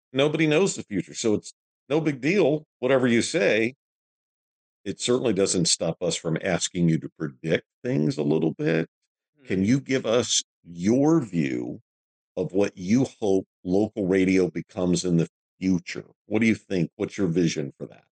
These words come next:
Speaker 2: Well, I hope it stays the center of the community, or at least goes back to that, it's like it once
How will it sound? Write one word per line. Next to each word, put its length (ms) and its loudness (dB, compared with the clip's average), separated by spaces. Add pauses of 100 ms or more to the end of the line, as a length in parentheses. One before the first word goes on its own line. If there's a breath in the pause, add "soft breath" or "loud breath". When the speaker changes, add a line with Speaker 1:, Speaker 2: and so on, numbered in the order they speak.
(160)
Speaker 2:
Well, 200 -2 (380)
I 220 2 (160)
hope 260 2 (240)
it 140 -4 (120)
stays 400 2
the 160 -4 (280)
center 440 0
of 160 -2
the 120 -4 (140)
community, 760 2
or 200 4
at 80 0 (100)
least 180 -10
goes 140 -2
back 360 0
to 60 -10
that, 220 2
it's 180 -2
like 140 -2
it 80 -20 (100)
once 200 -2